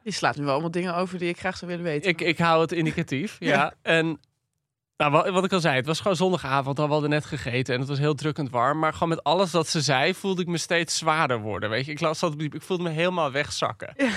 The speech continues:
Speaker 2: of andere manier kwam het gewoon zo helemaal binnen. En, en, eh, een an-, de derde vriendin die toen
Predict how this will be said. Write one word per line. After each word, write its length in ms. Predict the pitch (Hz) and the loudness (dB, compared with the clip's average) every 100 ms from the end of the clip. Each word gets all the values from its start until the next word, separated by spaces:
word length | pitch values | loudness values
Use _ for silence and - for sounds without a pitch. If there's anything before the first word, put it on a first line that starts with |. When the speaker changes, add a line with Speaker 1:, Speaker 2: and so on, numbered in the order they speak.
| - - - | -4 -12 -6
Speaker 2:
of 0 | |
andere 180 | - 180 | 0 2
manier 180 | 180 185 | 2 0
kwam 180 | - 175 | 0 -2
het 100 | 165 | 0
gewoon 180 | 185 165 | -2 0
zo 100 | 160 | 0
helemaal 560 | 165 185 202 175 139 | 2 2 2 0 0
binnen. 380 | 131 143 85 - _ _ _ _ _ _ _ _ | -2 -4 -6 -16 _ _ _ _ _ _ _ _
En, 360 | - 139 135 135 | -2 0 0 -2
en, 320 | - 139 131 127 | -4 -4 -2 -6
eh, 380 | 139 127 120 - | -6 -4 -4 -6
een 200 | - - | -8 -12
an-, 160 | - - 101 - | -12 -18 -20 -14
de 140 | 98 | -6
derde 300 | 143 139 156 | 2 4 4
vriendin 340 | 160 175 151 151 | 2 2 2 2
die 80 | 147 | 0
toen 360 | 156 131 - | -2 -2 -4